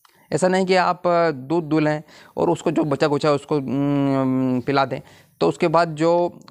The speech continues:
वो दूसरी, न, सूखी घास और हरी घास की तरफ भागेगा और उससे उसका पेट नहीं भरेगा और क-, और कहीं ना कहीं वो,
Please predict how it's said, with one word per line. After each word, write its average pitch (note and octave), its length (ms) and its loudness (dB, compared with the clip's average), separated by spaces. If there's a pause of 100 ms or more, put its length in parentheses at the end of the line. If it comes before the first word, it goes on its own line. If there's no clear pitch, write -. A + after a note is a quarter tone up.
वो E3 200 0
दूसरी, D#3+ 580 0
न, B2 360 -2
सूखी D3 280 -2
घास D3 260 0
और C#3 160 -2
हरी C#3 220 0
घास C3+ 240 -2
की C#3+ 80 -6
तरफ C3+ 180 0
भागेगा B2 420 -2 (300)
और D#3+ 60 2
उससे D#3+ 220 0
उसका D3 300 0
पेट B2+ 260 -2
नहीं B2+ 140 0
भरेगा C3 380 0 (220)
और D3+ 180 -2
क-, D3+ 200 2
और D3+ 180 0
कहीं D3+ 140 0
ना D#3 100 0
कहीं D3 160 0
वो, D3 260 0